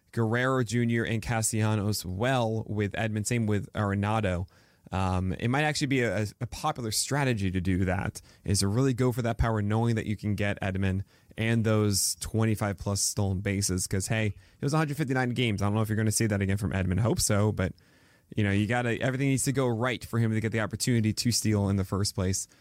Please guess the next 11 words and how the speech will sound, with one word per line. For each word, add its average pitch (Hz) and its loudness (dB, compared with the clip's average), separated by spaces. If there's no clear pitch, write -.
Crossing 170 0
my 135 -2
fingers 113 0
it 101 -2
does. 101 0
Should - 0
be 127 0
something, 101 0
you 90 -2
know, 92 -4
solid 104 -4